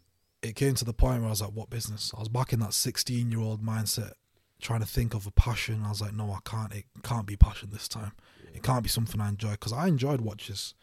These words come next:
Speaker 1: I
Speaker 2: Yeah.
Speaker 1: enjoyed crypto. I enjoyed these things. It's gotta be something that can stay. For a good year and a half, I had nothing. I had, I had nothing. I was on rock bottom.
Speaker 2: Yeah.
Speaker 1: But then it came to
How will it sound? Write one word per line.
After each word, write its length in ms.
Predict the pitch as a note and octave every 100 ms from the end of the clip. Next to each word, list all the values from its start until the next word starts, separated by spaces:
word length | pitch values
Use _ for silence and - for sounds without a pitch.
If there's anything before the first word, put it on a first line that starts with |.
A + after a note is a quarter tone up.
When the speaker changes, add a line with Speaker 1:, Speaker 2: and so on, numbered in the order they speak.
| -
Speaker 1:
I 40 |
Speaker 2:
Yeah. 100 | G2+ A#2
Speaker 1:
enjoyed 380 | G#2 A#2 C3+
crypto. 460 | - G#2 - G2+ F#2+
I 80 | G#2+
enjoyed 320 | A2+ D#3 D3+
these 160 | A2+ -
things. 240 | G#2+ G#2
It's 120 | A2
gotta 180 | A#2 C#3
be 80 | B2+
something 320 | - C3+ B2
that 180 | B2 - - - -
can 140 | A2
stay. 380 | G#2 - C3+ G#2+ - - - - - - _ _ _ -
For 160 | A2
a 60 | G#2+
good 340 | A#2 F3 C3
year 220 | B2+ E3 D#3+
and 80 |
a 60 | C#3
half, 520 | A2+ D#3 C#3 - - - _ A#2
I 160 | A#2+
had 280 | A#2 A#2+ G#2
nothing. 420 | A2+ A#2 A2+ G2 - _ -
I 180 | G#2 G#2
had, 100 | A2 G#2 -
I 60 | A2+
had 80 | A#2
nothing. 340 | C#3+ - G#2
I 60 | G2+
was 80 | G#2+
on 100 | A2
rock 160 | A2+ A2+
bottom. 300 | A2+ G#2+ G2 - - -
Speaker 2:
Yeah. 160 | F#2 D#2 - - _ _ _ -
Speaker 1:
But 140 | B2
then 320 | D3+ D3+ C3+ - _ _ _ -
it 180 | A#2+ -
came 320 | C3+ C3 A#2+
to 520 | - B2 A#2+ A#2 A2+